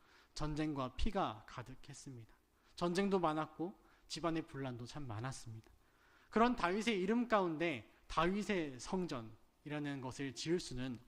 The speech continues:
없었습니다. 하나님을 위해서 성전을 짓고자 하는 그런 어여쁜 마음이 다윗에게 있었고, 하지만 그런 어여쁨이 하나님께서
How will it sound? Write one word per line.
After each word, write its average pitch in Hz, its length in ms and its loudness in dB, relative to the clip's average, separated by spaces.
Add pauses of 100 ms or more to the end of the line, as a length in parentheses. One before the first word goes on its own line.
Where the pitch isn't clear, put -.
없었습니다. 131 800 0 (2500)
하나님을 262 520 10
위해서 190 680 6
성전을 240 480 6
짓고자 214 480 2
하는 190 180 0
그런 147 440 -4 (100)
어여쁜 233 560 4
마음이 127 480 -2
다윗에게 139 680 -4 (140)
있었고, 123 480 0 (880)
하지만 220 640 8 (300)
그런 202 300 6
어여쁨이 170 720 4 (760)
하나님께서 208 1080 4